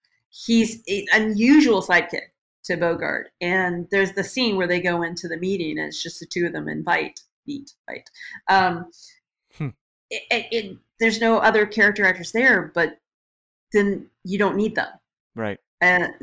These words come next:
Speaker 1: at that time. And nicely, we talk about the character actors. It was so important earlier in the film. You wouldn't think somebody would have thought of, of this, but to have Jackie Gleason do that grum-, uh, nonsense speak,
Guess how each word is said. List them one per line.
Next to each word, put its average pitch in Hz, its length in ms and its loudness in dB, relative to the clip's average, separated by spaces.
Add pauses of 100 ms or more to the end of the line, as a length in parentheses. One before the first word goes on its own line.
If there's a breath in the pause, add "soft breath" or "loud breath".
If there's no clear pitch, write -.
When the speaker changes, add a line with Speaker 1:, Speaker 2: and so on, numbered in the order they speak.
(140)
Speaker 1:
at 175 200 4
that 156 180 -4
time. 226 420 0
And 202 340 -2
nicely, 208 720 0
we 170 80 -8
talk 240 200 0
about 240 160 -2
the 196 40 -12
character 208 380 -2
actors. 160 320 -8
It - 100 -12
was 175 160 -8
so 262 300 -2
important 254 760 -6 (420 soft breath)
earlier 214 320 4
in 175 60 -4
the 170 60 -4
film. 185 640 -4 (380)
You 175 140 -6
wouldn't 208 240 0
think 233 260 -2
somebody 208 260 0
would 185 120 2
have 180 80 -4
thought 226 240 4
of, 170 60 -4 (160)
of 156 120 -6
this, 160 220 -8
but 165 200 -6 (300 soft breath)
to 202 80 0
have 202 400 4
Jackie 196 400 0
Gleason 196 360 -6
do 190 160 -4
that 170 240 4 (500)
grum-, 180 400 -2
uh, 156 280 -4 (580)
nonsense 202 600 -2
speak, 269 400 -8